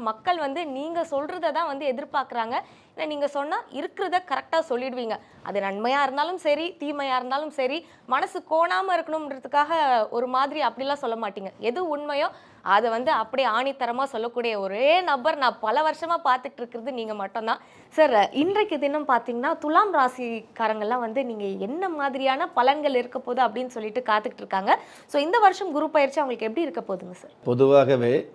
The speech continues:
Speaker 2: ஒன்று ஐந்து இரண்டாயிரத்தி இருபத்தி நான்கு தமிழ் குரோதி வருடம் சித்திரை மாதம் பதினெட்டாம் தேதி புதன்கிழமை சரியாக மாலை ஐந்து மணி இருபத்தோரு நிமிஷத்துல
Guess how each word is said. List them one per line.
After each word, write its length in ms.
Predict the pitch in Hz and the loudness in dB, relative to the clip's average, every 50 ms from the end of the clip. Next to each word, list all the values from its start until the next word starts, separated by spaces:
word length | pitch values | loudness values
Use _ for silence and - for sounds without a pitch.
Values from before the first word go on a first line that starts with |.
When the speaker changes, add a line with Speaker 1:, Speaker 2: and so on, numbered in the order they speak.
| - 123 123 | -2 0 2
Speaker 2:
ஒன்று 340 | 127 131 131 131 135 139 147 151 - - 127 123 | 2 2 2 4 6 6 6 6 6 4 4 4
ஐந்து 300 | 127 135 131 131 123 135 147 147 131 123 | 4 4 4 6 6 6 6 6 4 4
இரண்டாயிரத்தி 720 | 120 127 131 135 135 135 135 131 131 127 123 117 - 135 127 120 117 | 4 4 4 6 6 6 8 8 6 6 4 4 4 4 4 6 6
இருபத்தி 420 | 117 127 127 127 127 127 - 127 113 113 | 4 4 4 4 4 4 4 2 2 4
நான்கு 360 | 117 120 123 120 117 117 135 143 147 - - - - - | 2 2 2 2 4 4 4 2 2 -2 -12 -2 4 6
தமிழ் 320 | 127 127 135 143 151 151 - - - | 6 6 6 4 2 0 0 -2 0
குரோதி 500 | 131 131 127 139 143 143 135 113 123 123 113 113 | 2 4 6 8 8 8 8 8 6 4 6 6
வருடம் 460 | 120 120 123 139 131 123 135 143 160 143 - | 4 4 4 4 2 2 2 0 0 -2 0
சித்திரை 500 | - 131 117 113 120 139 135 127 131 127 117 113 120 | 0 0 2 4 4 6 6 6 4 4 2 2 2
மாதம் 340 | 123 127 120 120 131 160 - - - | 2 2 2 0 -2 -2 -2 -2 0
பதினெட்டாம் 640 | 123 120 123 135 135 131 123 120 - 131 127 131 147 120 123 | 2 4 4 4 4 2 0 0 2 4 4 4 2 2 2
தேதி 260 | 120 113 104 107 101 - - - - - - _ - 123 | 2 2 0 -2 -6 -8 -10 -20 -20 -20 -20 _ -2 2
புதன்கிழமை 640 | 135 139 135 156 160 143 - 147 135 139 135 135 147 156 - | 2 4 4 2 2 2 2 4 4 4 4 4 2 -2 0
சரியாக 540 | - 127 123 131 139 139 139 139 127 139 151 139 127 | 0 2 2 4 4 6 6 6 6 6 6 6 6
மாலை 280 | 123 127 131 131 127 123 120 117 | 4 4 6 6 6 8 6 6
ஐந்து 240 | 131 135 143 135 139 131 | 4 2 2 2 2 2
மணி 140 | 139 143 151 131 123 | 2 2 2 4 4
இருபத்தோரு 460 | 123 127 131 127 127 - 127 127 123 120 | 6 6 6 4 4 4 4 4 4 4
நிமிஷத்துல 480 | 120 127 120 127 131 113 - 123 131 | 0 0 2 2 0 2 0 0 0